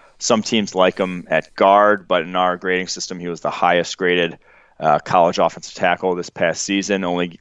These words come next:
gave up fewer than ten pressures all season long at Alabama. Uh, only a junior, so th-, to me, that's the only one I'd even consider there in the top ten.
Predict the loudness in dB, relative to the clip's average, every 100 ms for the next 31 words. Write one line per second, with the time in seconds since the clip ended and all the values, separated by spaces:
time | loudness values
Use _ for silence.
0 | -6 0 0 0 0 0 0 -2 -2 -2
1 | 0 0 0 -2 -2 2 4 4 0 -6
2 | -4 2 2 2 -2 -2 2 4 4 2
3 | 0 0 -2 -6 _ _ _ -2 0 0
4 | 0 -2 -2 -4 -2 -2 2 4 2 -2
5 | -4 0 4 4 2 2 2 2 0 0
6 | -2 -6 -10 -10 -6 -4 -2 -2 -4 -6
7 | -6 -6 -6 -10 -10